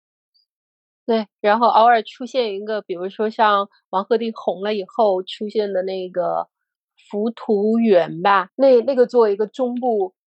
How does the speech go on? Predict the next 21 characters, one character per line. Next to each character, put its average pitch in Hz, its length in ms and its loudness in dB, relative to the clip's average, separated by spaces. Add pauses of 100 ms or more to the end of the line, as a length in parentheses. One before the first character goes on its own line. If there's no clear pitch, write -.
(180)
真 277 120 -6
是 269 160 -8
砸 220 280 -6
实 208 360 -2
了， 226 240 4 (180)
砸 202 240 -2
实 - 280 -16
了 233 180 -2
这 247 120 -10
个 208 140 -4
中 247 240 -8
腰 254 180 4
部 240 480 -2
古 208 180 -4
偶 196 180 4
很 - 280 -6
难 208 340 -10
做 285 200 -2
这 247 220 0
件 202 240 -6
事。 220 280 -10